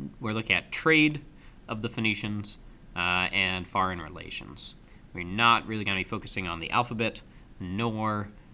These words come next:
uh, purple dye, so if you're looking for either of those, I'm sorry, that's for another time. Students will be talking about those in the next couple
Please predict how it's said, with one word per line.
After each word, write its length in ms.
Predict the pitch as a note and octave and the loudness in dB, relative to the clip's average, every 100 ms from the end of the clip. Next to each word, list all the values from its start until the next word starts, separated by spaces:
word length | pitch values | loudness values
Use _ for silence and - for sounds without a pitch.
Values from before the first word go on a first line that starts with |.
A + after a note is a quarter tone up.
| - - | -20 -10
uh, 460 | E2 E2+ E2+ E2 | -4 -2 -2 -4
purple 380 | D#2 B2+ B2 F#2+ | -4 -6 -4 -2
dye, 500 | F2+ A2 A2 G#2+ G#2 G2+ | 4 6 8 6 2 -2
so 160 | - | -4
if 120 | F2+ E2 | -4 -4
you're 100 | F#2+ | -6
looking 220 | G#2 F#2+ | -4 -6
for 160 | - | -4
either 280 | F#2 F2+ F#2 | -4 -2 -4
of 100 | F2 | -6
those, 520 | B2 C3 B2+ B2 - - - | -2 0 0 0 -4 -8 -16
I'm 180 | C#3 D#3 | -14 -8
sorry, 640 | - - A2+ G#2+ G#2 F#2+ - - - - - - - | -6 0 2 2 0 -4 -6 -18 -20 -20 -20 -20 -18
that's 220 | F2 E2+ - | -12 -10 -10
for 140 | E2 | -10
another 260 | E2 D#2 C#2+ | -10 -10 -12
time. 540 | - F2+ D#2+ D2+ C2+ - - - - | -4 0 0 0 -4 -14 -18 -20 -12
Students 480 | - E3 D#3+ D3+ - | 0 4 6 6 2
will 80 | A#2+ | 0
be 100 | B2 | 2
talking 220 | A#2 A2 | 2 2
about 180 | G#2 G2+ | -2 0
those 300 | G2 F#2+ - | -2 -2 -6
in 320 | G#2 F#2+ F2+ - | -10 -8 -10 -10
the 100 | F#2 | -8
next 420 | D#2+ - - - | -8 -10 -18 -18
couple 260 | - - | -16 -16